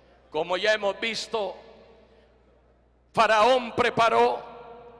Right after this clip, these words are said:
seiscientos carros escogidos. Comparado con los ejércitos en la actualidad, sería los tanques de guerra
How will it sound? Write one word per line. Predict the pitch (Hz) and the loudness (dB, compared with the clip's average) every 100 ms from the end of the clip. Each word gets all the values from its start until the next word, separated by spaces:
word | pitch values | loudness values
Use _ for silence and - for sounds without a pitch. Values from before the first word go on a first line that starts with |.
| - | -20
seiscientos | - - 262 233 196 254 285 277 - 277 240 - - | -12 -4 -2 0 -2 -2 -2 -4 0 2 2 -4 -8
carros | - 262 254 240 240 - - | 2 4 4 4 2 2 0
escogidos. | 220 - 202 226 185 139 110 - - - - - _ _ _ - - _ | 0 2 0 0 -6 -8 -12 -16 -20 -20 -20 -20 _ _ _ -20 -20 _
Comparado | 196 196 202 208 226 240 226 | -2 0 0 2 4 2 2
con | 226 214 | -2 0
los | 202 | 0
ejércitos | 220 - 233 - 226 214 196 | -2 0 -2 -2 -6 -6 -6
en | 214 | -4
la | 202 | -4
actualidad, | - 208 185 202 247 247 - - - - - - - - | -2 -4 -2 0 0 0 -10 -20 -20 -20 -20 -20 -20 -20
sería | - 226 220 262 214 143 117 - - - - - - - _ _ _ _ _ _ _ - | -8 -4 -2 0 -2 -2 -8 -18 -20 -20 -20 -20 -20 -20 _ _ _ _ _ _ _ -6
los | 196 208 - | -2 -2 0
tanques | 269 285 247 262 | 0 0 0 0
de | 254 240 | 2 2
guerra | 262 233 202 151 | 2 0 -2 -4